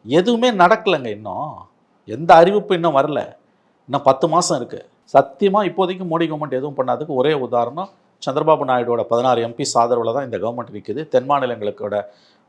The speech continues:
ம-, தொகுதிகள் எதுவும் குறைக்க, குறைக்கணுன்ற முடிவு எதையுமே வந்து டீலிமிட்டேஷன் கமிஷனோ மோடி கவர்மெண்ட்டோ எடுக்க வாய்ப்பே கிடையாது. கவர்மெண்ட்டே இதுல தான் நிக்குது.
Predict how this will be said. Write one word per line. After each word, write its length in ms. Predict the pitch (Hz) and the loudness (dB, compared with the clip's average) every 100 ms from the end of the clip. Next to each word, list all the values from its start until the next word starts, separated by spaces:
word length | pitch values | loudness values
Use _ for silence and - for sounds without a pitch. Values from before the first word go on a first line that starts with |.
| _ | _
ம-, 220 | 113 104 98 | -8 -6 0
தொகுதிகள் 420 | 117 123 123 110 | 2 2 2 2
எதுவும் 340 | 110 113 151 | 0 -2 -2
குறைக்க, 280 | 127 127 143 139 - _ | 2 2 2 -4 -8 _
குறைக்கணுன்ற 520 | 127 143 143 139 147 143 | 0 0 -2 -6 -4 -4
முடிவு 260 | 127 139 127 | -4 -4 0
எதையுமே 400 | 120 131 139 147 | -2 -2 -4 -6
வந்து 240 | 139 135 139 | -6 -8 -8
டீலிமிட்டேஷன் 640 | 131 143 131 123 113 117 | -6 -6 -8 -8 -10 -8
கமிஷனோ 360 | 120 131 139 143 131 | -8 -8 -10 -8 -4
மோடி 160 | 131 123 | -4 -4
கவர்மெண்ட்டோ 320 | 120 120 127 | -8 -6 -4
எடுக்க 200 | 117 - | -4 -6
வாய்ப்பே 500 | 101 110 135 - 165 | 0 0 0 2 2
கிடையாது. 460 | 170 131 120 107 147 - _ _ _ _ - | 4 4 2 2 -2 -10 _ _ _ _ 0
கவர்மெண்ட்டே 420 | 139 147 143 147 | 2 2 2 2
இதுல 180 | 120 120 | 4 2
தான் 140 | 127 | 0
நிக்குது. 320 | 113 - 110 | -4 -6 -4